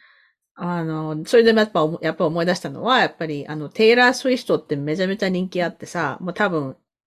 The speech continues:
Speaker 2: よくわかんないけど、今までで一番お金を稼いだ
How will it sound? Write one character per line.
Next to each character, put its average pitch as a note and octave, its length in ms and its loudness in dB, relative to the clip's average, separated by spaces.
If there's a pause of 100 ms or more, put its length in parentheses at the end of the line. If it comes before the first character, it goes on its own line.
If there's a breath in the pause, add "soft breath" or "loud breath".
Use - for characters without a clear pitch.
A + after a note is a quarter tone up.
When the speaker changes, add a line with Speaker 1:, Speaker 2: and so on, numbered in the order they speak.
(200)
Speaker 2:
よ E3+ 160 -4
く - 80 -2
わ D3 80 2
か F3+ 140 0
ん - 20 0
な D3+ 60 0
い D#3+ 60 -4
け D3+ 60 -6
ど、 - 100 -6
今 F#3 200 -2
ま G#3 140 0
で F3+ 100 2
で D3 100 0
一 F3 200 -4
番 E3+ 340 -2
お E3 100 -8
金 E3 240 -2
を E3 80 -4
稼 F3+ 360 0
い D3+ 40 2
だ C3 320 -4